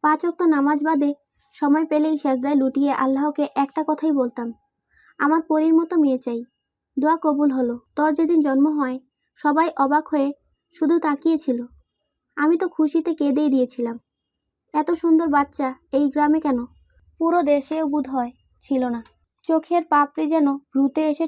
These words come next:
ঠেকছিল। ঠোঁট এত লাল ছিল যেন ঠোঁট বেয়ে রক্ত ঝরছে। সদ্য জন্মানো শিশুর মাথা ভর্তি ঘন কালো রেশমি চুল। অলন্দপুরের সবার কাছে ছড়িয়ে পড়ল এ কথা। দল বেঁধে দেখতে আসে।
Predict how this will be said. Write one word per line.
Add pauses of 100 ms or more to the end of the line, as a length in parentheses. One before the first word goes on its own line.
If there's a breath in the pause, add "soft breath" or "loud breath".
ঠেকছিল। (880)
ঠোঁট
এত
লাল
ছিল (440)
যেন
ঠোঁট
বেয়ে
রক্ত
ঝরছে। (540)
সদ্য
জন্মানো
শিশুর (140)
মাথা
ভর্তি
ঘন
কালো
রেশমি
চুল। (400)
অলন্দপুরের
সবার
কাছে
ছড়িয়ে
পড়ল
এ
কথা। (800)
দল
বেঁধে
দেখতে
আসে।